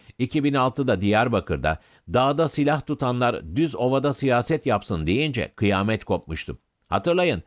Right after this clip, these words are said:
Mehmet Ağar'ın o sözlerini. "Bugün dağda çocuklar varsa yolunu bulup indireceksin. Hükümetin bir projesi varsa desteğe hazırız.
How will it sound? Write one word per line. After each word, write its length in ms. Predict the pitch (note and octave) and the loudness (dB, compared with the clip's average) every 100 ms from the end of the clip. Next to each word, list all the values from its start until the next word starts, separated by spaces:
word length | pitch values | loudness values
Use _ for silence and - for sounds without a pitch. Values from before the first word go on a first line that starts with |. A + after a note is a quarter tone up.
| - | -4
Mehmet 380 | A2+ A2 A2 G2 | -2 0 0 2
Ağar'ın 300 | F#2 F#2 F2 | 2 2 -2
o 100 | E2+ | -2
sözlerini. 640 | G2 F2 F#2 E2+ D#2 C2 _ _ _ - C#3+ | -2 0 0 0 0 -4 _ _ _ -14 -2
"Bugün 400 | E3 C3+ A#2+ A#2 | 0 2 0 2
dağda 300 | B2+ B2 A2 | 2 2 0
çocuklar 480 | B2+ A2 A#2 G2+ | -2 -2 0 2
varsa 500 | G2+ F#2+ F2+ - C2+ - _ F2 | 2 0 0 -2 -4 -6 _ -2
yolunu 460 | A#2+ D3+ E3 E3+ | 2 2 2 0
bulup 220 | D3+ D#3+ | 0 -2
indireceksin. 760 | B2 B2 A#2+ A2 G#2 E2+ E2 B1+ _ _ - | -2 0 0 2 0 -2 -6 -10 _ _ -8
Hükümetin 640 | A2+ C#3+ B2 A2 B2+ G2 | -4 0 0 0 0 2
bir 200 | A2+ G#2+ | 0 0
projesi 560 | A2+ B2+ A#2 G2+ - F#2+ | 0 0 2 0 0 0
varsa 380 | G2 - B2 G#2 | 0 0 -2 0
desteğe 400 | A2 - G#2+ G#2 | -2 0 2 2
hazırız. 500 | F#2+ F#2+ D#2+ C#2+ | 2 0 -2 -4